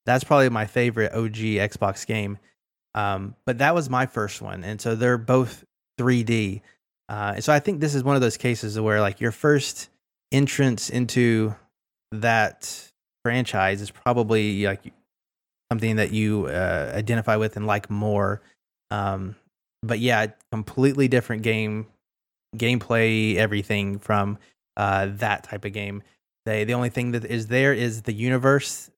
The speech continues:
It's all within the same universe, and they do, uh, a pretty good job of, uh, connecting those. There's, there's little Easter eggs that relate back to, uh, that stuff, and, uh, it's, it's really interesting to find, and they do a good job with their storytelling.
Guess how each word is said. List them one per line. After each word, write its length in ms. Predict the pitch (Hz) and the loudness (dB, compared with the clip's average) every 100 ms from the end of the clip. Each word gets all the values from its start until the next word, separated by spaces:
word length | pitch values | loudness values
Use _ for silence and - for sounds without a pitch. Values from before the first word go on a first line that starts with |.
| - | -12
It's 180 | 101 98 | -8 2
all 180 | 113 123 | 2 2
within 200 | 117 127 | 0 -2
the 60 | |
same 240 | 113 120 117 | -2 -2 0
universe, 480 | 123 131 135 123 | 0 4 4 2
and 100 | 107 | 2
they 100 | 120 | 0
do, 360 | 120 123 120 107 | 4 4 4 2
uh, 340 | 107 104 101 104 | 4 4 4 0
a 60 | |
pretty 220 | - 165 | 2 0
good 160 | 156 131 | 2 0
job 280 | 135 131 113 | 4 2 2
of, 200 | 110 - _ _ - | -4 -6 _ _ -4
uh, 260 | 104 101 - | 0 0 -4
connecting 580 | - 113 120 - 113 104 | -4 0 2 0 -4 -4
those. 280 | 98 95 104 | -2 -2 -2
There's, 220 | 117 113 | -2 0
there's 200 | 117 113 | -2 0
little 200 | 113 107 | 2 2
Easter 380 | 135 - 127 127 | 2 2 2 4
eggs 340 | 131 123 - | 4 2 -4
that 240 | - 107 110 | -2 -2 -2
relate 400 | 110 107 95 104 | -2 -2 -4 -4
back 300 | 107 120 - | -2 -2 -4
to, 380 | - 131 127 123 _ _ - | 0 2 2 0 _ _ -2
uh, 420 | 120 117 113 117 | 0 2 2 2
that 240 | 113 123 - | 2 0 0
stuff, 380 | - 135 127 - _ _ _ 110 | 0 0 0 -8 _ _ _ -8
and, 440 | 110 110 107 107 | -4 -2 -2 0
uh, 200 | 104 101 | 2 2
it's, 260 | 104 104 - | 0 -2 -6
it's 180 | 107 - | -6 0
really 200 | 120 110 | 2 2
interesting 420 | 110 110 - 107 | 4 2 0 -4
to 80 | 104 | -2
find, 460 | 107 104 104 104 | 0 2 2 0
and 360 | 98 98 98 101 _ - | -2 -2 -6 -10 _ -2
they 140 | 117 | 2
do 100 | 117 113 | 4 4
a 60 | |
good 160 | 104 113 | 2 0
job 200 | 107 101 | 2 0
with 80 | - | 0
their 80 | 101 | -4
storytelling. 640 | - 98 98 101 104 104 | 0 -2 0 0 0 -2